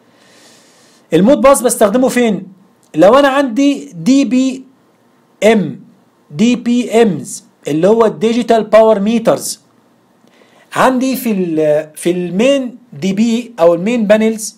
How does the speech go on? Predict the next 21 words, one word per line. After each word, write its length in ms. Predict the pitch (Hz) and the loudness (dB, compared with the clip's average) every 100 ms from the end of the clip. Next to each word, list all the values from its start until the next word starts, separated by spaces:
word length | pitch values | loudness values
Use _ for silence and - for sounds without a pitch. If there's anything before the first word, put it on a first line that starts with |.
| _ | _
اللي 160 | 156 185 | -2 2
هي 60 | 208 | 2
بعد 200 | 214 185 | 2 -2
الترانسفورمر، 760 | 180 165 156 180 185 190 190 - _ _ 160 | -6 -6 -2 -2 0 -2 -4 -14 _ _ -4
والام 320 | 180 208 262 | -2 -2 -4
سي 140 | - | -4
سيز 520 | 220 233 233 214 - _ 165 | -4 -2 -2 -4 -10 _ -6
والاس، 640 | 175 180 247 - - - 170 | -4 -2 -2 -2 -4 -8 -4
والاس 520 | 175 190 220 - 196 | 0 0 -2 -4 -4
ام 140 | 233 | -4
دي 120 | 202 | -2
بيز 280 | 208 233 214 | -2 -2 -4
والحاجات 320 | 185 - 175 | -6 -4 -2
دي 100 | 214 | -2
كلها 220 | 208 196 226 | -4 -2 -2
بيكون 320 | 214 233 247 | -4 -6 -6
فيها، 420 | 233 247 247 240 - _ _ _ _ _ _ _ _ _ _ | -4 -2 -2 -6 -14 _ _ _ _ _ _ _ _ _ _
فيها 420 | - 226 247 226 | -6 -2 2 2
ديجيتال 500 | 208 214 233 240 226 | 0 -4 -4 0 0
باور 360 | 220 226 226 202 | 0 2 2 2
ميتر 380 | 202 214 139 | 0 -2 -4